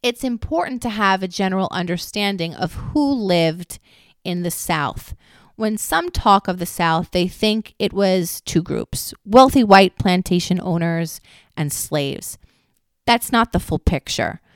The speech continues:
For white Southerners, yes, you have your wealthy planter class, which were those who earned, who owned twenty or more slaves. They had those lavish homes and acted as nobility of Europe did.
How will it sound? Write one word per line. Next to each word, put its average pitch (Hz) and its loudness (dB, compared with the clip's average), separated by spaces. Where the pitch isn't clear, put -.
For 247 0
white 240 2
Southerners, 175 0
yes, 285 -2
you 240 -2
have 190 2
your 175 0
wealthy 175 2
planter 160 -2
class, 160 -2
which - -6
were 180 0
those 175 -2
who - -10
earned, 170 -8
who 185 0
owned 170 -4
twenty 175 -2
or 175 -6
more 165 -4
slaves. 170 -4
They 151 -8
had 156 -10
those 165 -16
lavish 120 -6
homes 208 0
and 147 -8
acted 165 -4
as 151 -6
nobility 175 -2
of 151 -6
Europe 233 0
did. - -4